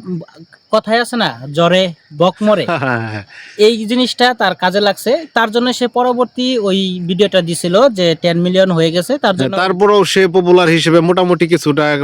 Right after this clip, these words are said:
Speaker 2: ভিউ
Speaker 1: হ্যাঁ,
Speaker 2: তার
Speaker 1: হ্যাঁ।
Speaker 2: হয়ও, ঠিক আছে? তো হতেও পারে এরকম একটা নিশ্চয়তা দিয়ে আর কি ইয়া করছে।
Speaker 1: হ্যাঁ, হ্যাঁ।
Speaker 2: আবার
Speaker 1: ওই নিশ্চয়-, নিশ্চয়তাটা এই জন্যই দিছে যে তার মিলিয়ন মিলিয়ন ভিউ আগেও হইছে অনেক,
Speaker 2: হ্যাঁ।
Speaker 1: সেখান থেকে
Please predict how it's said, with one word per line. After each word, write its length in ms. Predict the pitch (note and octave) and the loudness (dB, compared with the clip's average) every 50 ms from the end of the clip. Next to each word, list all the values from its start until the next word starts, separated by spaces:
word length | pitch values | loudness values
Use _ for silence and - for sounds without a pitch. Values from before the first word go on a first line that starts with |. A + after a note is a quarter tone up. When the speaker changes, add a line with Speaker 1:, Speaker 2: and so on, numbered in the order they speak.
| C#3 B2+ B2+ | -4 0 2
Speaker 2:
ভিউ 140 | C3+ C#3 | 2 4
Speaker 1:
হ্যাঁ, 120 | C#3 F3 E3+ | 4 2 -2
Speaker 2:
তার 100 | C#3+ C#3 | -4 -4
Speaker 1:
হ্যাঁ। 80 | B2 A2 | -4 -2
Speaker 2:
হয়ও, 280 | B2+ C3+ C#3+ C#3+ C#3+ C#3 C#3 _ _ _ _ _ _ _ - | 0 0 2 2 2 0 -2 _ _ _ _ _ _ _ -4
ঠিক 100 | - F3 | 0 2
আছে? 220 | F#3 E3+ - D#3 B2+ A#2 A2+ A2 A2+ - - _ _ - C3+ _ | 2 2 2 2 0 0 0 -4 -10 -16 -20 _ _ -20 -8 _
তো 100 | - F3 F3 E3+ E3+ E3 D#3 | 2 4 4 6 4 4 2
হতেও 320 | B2 C#3 D3+ C#3+ F#3 F#3 F3 | 2 0 2 4 4 4 4
পারে 280 | D#3 F3 E3 E3 D#3+ D#3+ D3 - - - | 4 0 0 0 0 0 -2 -4 -6 -4
এরকম 260 | D3+ D3 C3+ D3 C#3 C3+ | -2 -2 0 0 -2 -2
একটা 160 | - - C3 | -2 0 0
নিশ্চয়তা 480 | C3 C#3 B2+ - C#3 B2+ B2 - B2+ A2+ | 0 0 0 2 2 0 0 0 -2 -2
দিয়ে 180 | G#2 A2+ A2 A2+ | 0 0 0 0
আর 80 | A2 G#2 | 0 -2
কি 120 | - G#2+ | -2 -4
ইয়া 100 | G#2 G2+ | -2 -2
করছে। 300 | F#2 G2+ G2+ - - G2 G2 | -2 -6 -6 -8 -8 -10 -8
Speaker 1:
হ্যাঁ, 220 | C3 D3 D3 D3 | -6 -6 -6 -6
হ্যাঁ। 140 | C#3+ B2 A2+ - _ - | -8 -10 -12 -16 _ -8
Speaker 2:
আবার 180 | - A#2+ B2+ B2 A#2+ | -4 -2 -2 -2 -2
Speaker 1:
ওই 140 | F#3 F#3 G3 F#3+ E3 - G#3+ | -4 -6 -6 -8 -12 -10 -6
নিশ্চয়-, 540 | F#3 G3 A3 G#3 C#4 C4+ A#3+ A3 G#3+ F#3+ F3+ | -4 -2 -2 0 -2 -4 -4 -4 -6 -4 -2
নিশ্চয়তাটা 1120 | F#3 G#3+ A#3+ A3 - C4+ C4+ C4 B3+ - C4 C4 C4 C4 C4 B3 A#3 _ _ _ - G3 G3 | 0 0 0 0 0 2 2 2 2 4 4 4 6 6 4 2 0 _ _ _ -2 0 0
এই 220 | G#3 F#3 G3 G#3 G3+ - _ - G3 F#3+ | 0 0 -2 -4 -4 -6 _ -8 -2 0
জন্যই 220 | G#3+ A3+ A3+ A3 | 0 0 0 -2
দিছে 240 | F3+ E3+ - - F#3 G#3+ E4 - | -2 -4 -2 -2 -2 -2 -2 -6
যে 60 | C#4+ - | -6 -2
তার 160 | - G3+ G3 F#3+ | 0 0 0 0
মিলিয়ন 380 | F#3+ F#3 F#3+ G3 G3+ G#3+ G#3+ G#3 | 0 -2 -2 0 0 0 2 0
মিলিয়ন 320 | G#3 G#3 G#3 G#3 G#3 G3+ D#3+ | 0 -2 0 0 0 0 -2
ভিউ 280 | C3 D3 E3+ F3+ F3+ F#3+ F#3+ F3+ - _ _ _ _ _ - | -2 0 0 2 2 2 0 -4 -6 _ _ _ _ _ -6
আগেও 280 | - D#3+ D#3+ E3 F3+ E3+ | -4 -4 -2 -2 -2 -2
হইছে 360 | C3+ D#3 D#3 D#3 - - F#3 | 0 -2 -2 -2 -2 0 0
অনেক, 260 | F#3 E3+ E3 B2 A#2 | 2 2 2 0 -2
Speaker 2:
হ্যাঁ। 220 | G#2+ G2+ F#2+ F#2 G2 - | -4 -6 -8 -10 -12 -12
Speaker 1:
সেখান 340 | - - G#3+ G#3 A3+ A3+ G#3+ | -8 -4 -4 -2 -2 -2 -2
থেকে 200 | G3 A3 F#3+ G#3 | -4 -6 -4 0